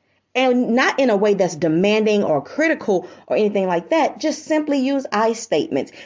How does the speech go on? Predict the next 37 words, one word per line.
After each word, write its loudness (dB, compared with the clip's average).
Me 0
and 2
my 0
husband 0
did 2
a, 0
a, 2
a, 0
a, -2
um, -2
three-month 2
series 0
on 0
marriage 2
for 2
our 2
church. 0
And 0
one 2
of 0
the 2
months 2
we 0
just -2
talked -2
about -2
communication, 0
and 0
we 0
were 2
teaching -4
couples -2
how 0
to -6
use -2
I 2
statements. -2